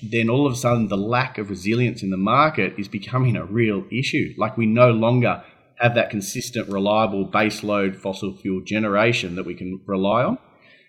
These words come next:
So this is where we come into the second way we support markets, which is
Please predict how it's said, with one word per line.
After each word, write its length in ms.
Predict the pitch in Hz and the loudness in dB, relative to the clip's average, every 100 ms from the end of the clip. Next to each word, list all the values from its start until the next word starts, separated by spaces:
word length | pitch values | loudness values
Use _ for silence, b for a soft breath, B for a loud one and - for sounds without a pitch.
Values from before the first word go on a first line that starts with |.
| b | b
So 180 | - 127 | 0 4
this 240 | 120 - | 6 4
is 160 | 180 120 | 2 2
where 600 | 120 117 117 110 104 - - _ - | 6 8 8 6 4 0 -14 _ -12
we 460 | 107 107 107 101 98 | -2 2 2 2 -2
come 160 | 113 | -2
into 180 | 107 98 | -2 -2
the 80 | 98 | -6
second 320 | - 143 131 | 0 2 4
way 140 | 110 101 | 2 2
we 120 | 98 | 0
support 360 | 98 - 95 | -4 -8 -8
markets, 520 | 85 87 82 - - - | -4 -6 -6 -10 -12 -6
which 240 | 98 98 | -4 0
is 260 | 104 101 | 0 0